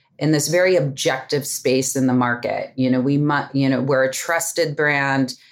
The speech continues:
Um, we have to stay relevant, and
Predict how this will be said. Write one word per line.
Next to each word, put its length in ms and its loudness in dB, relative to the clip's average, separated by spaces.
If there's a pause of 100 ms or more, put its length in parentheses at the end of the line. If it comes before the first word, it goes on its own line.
(240)
Um, 240 2
we 120 2
have 340 -4
to 60 -2
stay 280 0
relevant, 720 0 (380)
and 640 2